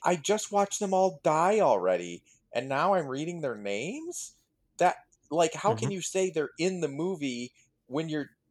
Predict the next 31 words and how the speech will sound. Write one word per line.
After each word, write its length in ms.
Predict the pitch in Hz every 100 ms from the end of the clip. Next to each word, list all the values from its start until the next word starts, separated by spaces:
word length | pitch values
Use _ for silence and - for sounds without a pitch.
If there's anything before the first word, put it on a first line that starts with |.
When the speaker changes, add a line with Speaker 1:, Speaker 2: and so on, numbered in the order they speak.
| _
Speaker 1:
when 180 | 139 151
the, 140 | 143 117
I've 160 | 135
already 180 | 170 160
just 220 | 143 139
watched 280 | 143 156 -
them 140 | 131
die? 380 | 127 156 127 110 -
And 220 | 131 131
then 400 | 151 175 151 143 - _ _ _ _ _
you 180 | 151 127
get 300 | 135 123 -
three 200 | 139 190
days 220 | 175 147
later, 440 | 120 185 208 78 -
and 100 | 120
I'm 120 | 131 131
like, 200 | 110 - -
"Oh, 800 | 156 190 196 190 190 185 180 156
Speaker 2:
<laughs> 80 | 175
Speaker 1:
okay. 480 | - 143 139 147 - _ _ - 117
Maybe, 500 | 139 165 180 180 151
Speaker 2:
Three 120 | 120
days 160 | 110 104
Speaker 1:
maybe 120 | 101
Speaker 2:
earlier. 200 | 101 -
Speaker 1:
we're 120 | 165
gonna 140 | 151 143
get 160 | 139
to 80 | 131
see." 380 | - 151 151 135